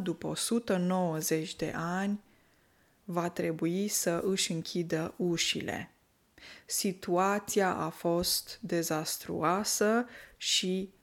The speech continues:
a atârnat, situația economică a atârnat de un fir de păr timp de doi ani.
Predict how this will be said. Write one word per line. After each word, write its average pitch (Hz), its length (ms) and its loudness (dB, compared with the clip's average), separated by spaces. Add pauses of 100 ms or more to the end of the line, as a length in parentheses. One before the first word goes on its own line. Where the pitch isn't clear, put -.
(220)
a 170 340 4
atârnat, 175 1000 0
situația 170 800 0
economică 208 960 0
a 165 260 -2
atârnat 170 600 -2
de 175 140 2
un 151 140 0
fir 170 380 2
de 156 180 0 (100)
păr 156 340 0 (1300)
timp 185 320 -2
de 165 120 4
doi 151 400 -2
ani. 135 360 -2